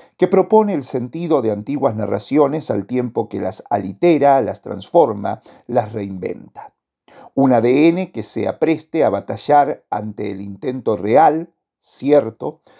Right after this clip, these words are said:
de una restauración de la denominada escuela austríaca que pretende un Estado mínimo ante la supremacía total del mercado.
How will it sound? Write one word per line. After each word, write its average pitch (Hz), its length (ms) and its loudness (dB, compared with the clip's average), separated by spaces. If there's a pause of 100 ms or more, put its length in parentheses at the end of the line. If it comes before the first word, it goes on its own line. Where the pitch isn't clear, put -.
(140)
de 147 140 4
una 190 280 2
restauración 135 960 -2
de 131 80 0
la 107 120 2
denominada 107 840 0
escuela 117 480 -4
austríaca 123 800 0 (320)
que 196 100 0
pretende 175 720 2
un 175 300 -2
Estado 127 480 0
mínimo 165 640 -4
ante 113 320 0
la 101 100 0
supremacía 113 920 0
total 117 500 -2
del 92 160 -4
mercado. 117 640 -2